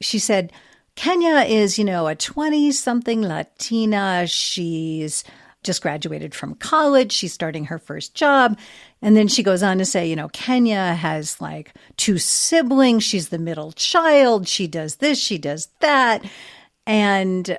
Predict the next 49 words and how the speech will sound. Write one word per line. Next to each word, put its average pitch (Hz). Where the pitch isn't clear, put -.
she -
cares 262
about 214
this, 190
she 185
cares 220
about 180
that. 170
She's 247
been 294
with 269
us 185
for 190
five 180
or 180
six -
years. 214
Oh, 330
she 302
just 349
had 359
a 294
baby." 254
And 220
I 226
said, 226
"Whoa, 320
whoa, 247
wait, 214
hang 277
on 240
a 226
second. 165
I 233
thought 294
Kenya 254
was 196
not 196
real. -
Is, -
is 196
she 233
real?" 214
And 208
she 240
said, 311
"Oh, 392
yeah, 381
yeah, 370